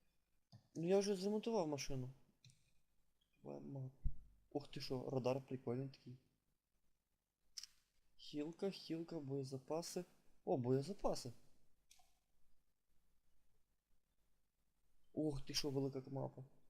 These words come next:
І ще більше мапи. Так,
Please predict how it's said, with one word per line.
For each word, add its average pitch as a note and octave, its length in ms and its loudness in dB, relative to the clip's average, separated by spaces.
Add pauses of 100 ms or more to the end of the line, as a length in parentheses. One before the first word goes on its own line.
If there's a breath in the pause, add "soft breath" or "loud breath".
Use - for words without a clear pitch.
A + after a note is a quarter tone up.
(440)
І C3+ 80 -8
ще E3+ 200 4
більше E3 280 0
мапи. C3+ 360 0 (3000)
Так, - 300 -16